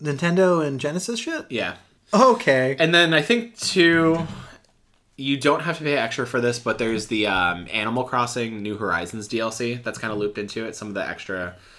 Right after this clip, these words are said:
Speaker 2: continuous content is looped into the subscription package, which is kind of crazy.
Speaker 1: Oh, okay. Oh,
Speaker 2: Yeah.
Speaker 1: yeah. <laughs> Sure, I guess.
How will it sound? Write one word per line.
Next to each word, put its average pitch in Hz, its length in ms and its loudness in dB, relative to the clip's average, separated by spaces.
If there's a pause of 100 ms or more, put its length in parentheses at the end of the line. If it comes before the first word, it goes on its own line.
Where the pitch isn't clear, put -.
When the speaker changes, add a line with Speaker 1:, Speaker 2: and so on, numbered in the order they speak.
(220)
Speaker 2:
continuous 98 480 -6
content 110 540 -6
is 104 180 -10
looped 101 200 -4
into 120 220 -6
the 101 380 -6 (560)
subscription - 520 -10
package, 107 520 -6
which 101 140 -6
is 95 120 -10
kind 170 240 2
of 175 120 -2
crazy. 101 600 -8 (140)
Speaker 1:
Oh, - 140 -18 (140)
okay. 147 260 -6 (100)
Oh, 127 140 -10
Speaker 2:
Yeah. 110 540 -2
Speaker 1:
yeah. 170 240 0
<laughs> - 20 2
Sure, 147 440 2
I 120 60 0
guess. 151 480 -2